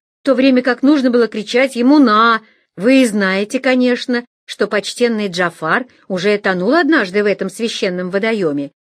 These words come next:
и был спасен каким-то человеком, проезжавшим мимо на сером ишаке. Этот человек применил для спасения ростовщика именно такой способ, а я запомнил. Сегодня эта наука мне пригодилась».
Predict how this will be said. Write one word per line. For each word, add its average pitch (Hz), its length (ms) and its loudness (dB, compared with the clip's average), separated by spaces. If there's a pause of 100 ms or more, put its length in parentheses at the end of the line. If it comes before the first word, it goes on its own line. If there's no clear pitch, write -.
(240)
и 240 100 0
был 370 200 4
спасен 214 520 -2
каким-то 208 440 -8
человеком, 190 640 -4 (220)
проезжавшим 220 720 -2
мимо 247 240 0
на 190 140 -4
сером 202 400 -2
ишаке. 196 520 -6 (600)
Этот 208 300 -2
человек 202 580 0 (200)
применил 233 560 2
для 226 180 -2
спасения 208 640 -4
ростовщика 190 720 -6 (220)
именно 294 500 4
такой 320 600 2
способ, 220 600 -2 (320)
а 156 100 -6
я 214 280 0
запомнил. 254 800 4 (380)
Сегодня 269 580 2
эта 262 160 0
наука 262 440 2
мне 214 280 0
пригодилась». 240 840 0